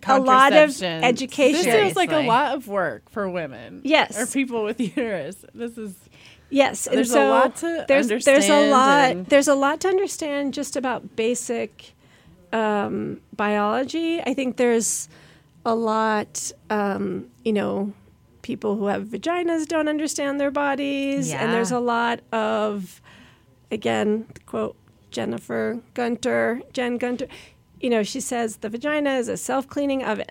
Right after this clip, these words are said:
Speaker 1: Like, do not need to douche, don't need to put things in." There's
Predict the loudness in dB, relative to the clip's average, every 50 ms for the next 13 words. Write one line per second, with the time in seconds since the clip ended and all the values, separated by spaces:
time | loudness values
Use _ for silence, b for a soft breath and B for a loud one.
0 | -8 -6 -6 -6 -6 -8 _ _ -8 -6 -2 -2 0 0 0 0 0 0 -2 -2
1 | -2 -2 -4 -4 -6 -8 -8 -6 -6 -4 -4 -6 -6 -8 -10 -12 -16 -10 -6 -4
2 | -2 -2 -2 -4 -4 -8 -10 -8 -8 -8 -6 -4 -6 -6 -4 -6 -8 -8 -8 -8
3 | -8 -6 -8 -8 -6 -6 -6 -6 -6 -6 -4 -4 -2 -2 -2 -2 -4 -4 -6 b
4 | b b b b b b -2 2 2 2 2 0 -4 -10 -14